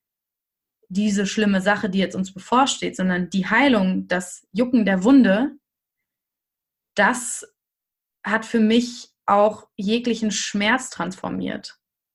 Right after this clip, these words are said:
Ja, und mir auch immer wieder bewiesen, dass diese, diese Theorie, die ich in dem Moment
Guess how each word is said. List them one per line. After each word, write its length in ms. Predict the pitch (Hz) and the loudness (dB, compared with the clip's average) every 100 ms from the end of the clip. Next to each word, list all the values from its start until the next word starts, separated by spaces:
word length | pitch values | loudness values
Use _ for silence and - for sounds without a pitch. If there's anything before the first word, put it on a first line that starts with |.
| _ _ _ _ _ _ _ _ _ _ _ _ _ _ _ _ _ _ _ _ _ _ _ _ | _ _ _ _ _ _ _ _ _ _ _ _ _ _ _ _ _ _ _ _ _ _ _ _
Ja, 200 | - 208 185 | 0 2 4
und 100 | 190 | 4
mir 120 | 190 | 2
auch 80 | 190 | 2
immer 220 | 226 214 | 2 2
wieder 180 | 208 190 | 2 0
bewiesen, 480 | 190 214 240 220 | 0 0 2 2
dass 280 | 190 185 - | 2 -2 -4
diese, 500 | - 190 190 190 180 | -6 -4 0 0 0
diese 300 | 185 190 180 | -4 -8 -8
Theorie, 440 | - 202 190 220 233 | -6 -4 -2 0 0
die 60 | |
ich 120 | 202 | 0
in 80 | 208 | -2
dem 100 | 196 | 0
Moment 560 | 190 180 175 180 185 | 0 0 -2 -4 -8